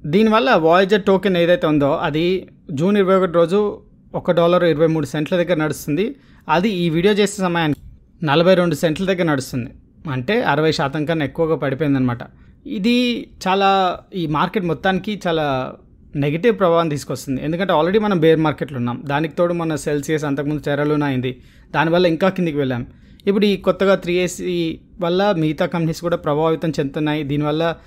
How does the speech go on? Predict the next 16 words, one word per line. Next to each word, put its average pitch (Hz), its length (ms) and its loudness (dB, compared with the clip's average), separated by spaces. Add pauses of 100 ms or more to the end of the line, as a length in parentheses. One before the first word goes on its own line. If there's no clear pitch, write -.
(300)
చాలామంది 185 400 2
పెట్టుబడిదారుల 165 920 0 (160)
తమ, 156 160 -4
తమ 151 380 -2 (460)
పెట్టుబడులు 208 460 2
కోల్పోయే 180 800 0
పరిస్థితులు 160 380 -2
ఏర్పడుతున్నాయని 165 540 -2
చెప్పేసరికి 165 760 -4 (300)
కొంచెం 165 500 0 (360)
భయాందోళనలు 180 640 2
అనేటివి 165 320 -4
మరీ 165 200 -2
ఎక్కువయ్యాయి 147 460 0
ఇప్పుడు 123 220 -8
మార్కెట్లో. 120 460 -6